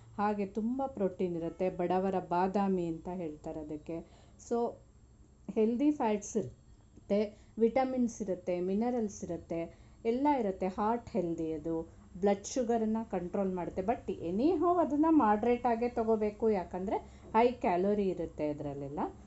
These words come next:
ಆದ್ರೆ ಹೊಟ್-, ಈಗ ಹಸಿವೆ ಆದಾಗ ವೇಟ್ ಮ್ಯಾನೇಜ್ಮೆಂಟ್ ಮಾಡೋರು ಸ್ವಲ್ಪ ತಿಂದ್ರೆ ಹಸಿವೆನ ಕಂಟ್ರೋಲ್ ಮಾಡ್ಬೋದು, ಬ್ರೈನ್ ಹೆಲ್ತಿಗೆ ಹೆಲ್ಪ್ ಆಗುತ್ತೆ. So ಈ ರೀತಿ ತುಂಬಾನೇ ಅದ್ರದ್ದು ಯೂಸಸ್ ಇದೆ.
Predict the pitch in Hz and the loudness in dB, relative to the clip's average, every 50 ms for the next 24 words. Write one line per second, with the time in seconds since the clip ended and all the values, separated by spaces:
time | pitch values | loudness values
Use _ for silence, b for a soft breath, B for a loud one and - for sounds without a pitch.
0 | B B B B - 302 320 339 392 381 381 311 - 269 - 311 294 - - - | B B B B -10 -6 -4 0 2 4 4 4 2 2 0 0 0 -2 -6 -8
1 | 233 254 247 220 214 233 226 233 247 233 226 - 302 262 277 262 247 226 208 220 | -6 -4 -4 0 2 2 2 2 2 -2 -2 -2 0 0 2 2 2 2 2 2
2 | 220 214 220 254 247 220 202 180 180 - - - 202 214 233 285 285 277 - 277 | 2 2 2 2 2 2 0 -2 -6 -10 -14 -6 0 2 4 4 2 2 2 2
3 | 294 262 247 247 240 240 214 233 226 226 226 214 226 208 214 214 208 208 214 220 | 4 4 4 2 0 0 0 0 0 0 0 -2 -2 -2 -2 -2 0 0 0 -2
4 | 214 - 311 311 330 349 302 - 302 311 - 254 226 202 185 180 185 214 262 B | -2 0 2 2 2 2 2 0 -2 -4 -2 -2 -2 -2 -2 -2 -2 -2 -2 B
5 | B B B B B 330 330 320 - 370 311 294 254 226 170 202 - - 214 190 | B B B B B -2 -2 0 0 0 0 0 0 0 0 -2 0 0 0 0
6 | 190 - 202 190 180 175 170 165 160 156 151 - - 160 156 151 180 180 180 196 | 0 0 2 0 0 0 -2 -4 -6 -6 -6 -6 -6 -6 -6 -4 -4 -4 0 2
7 | 214 220 247 285 294 294 262 240 185 180 170 - 180 170 160 170 156 151 151 - | 4 4 6 6 6 4 4 2 -2 -4 -4 -4 -6 -6 -4 -4 -6 -6 -6 -6
8 | 156 151 151 160 151 - - 160 160 - - - - - - - - - 339 339 | -6 -6 -6 -6 -8 -8 -6 -8 -8 -8 -10 -18 -20 -20 -20 -12 -4 -2 0 0
9 | 320 320 311 311 302 294 - 311 302 - - 247 247 262 269 269 254 262 285 269 | 0 0 2 0 0 0 0 -2 -2 0 0 0 0 0 0 -2 -2 0 0 0
10 | 233 196 196 190 185 190 311 453 - - 233 220 220 214 185 165 170 165 - - | -2 -2 -2 -2 0 0 0 -2 -2 -2 2 4 4 4 4 2 -2 -4 -4 -6
11 | 147 147 - | -6 -4 -4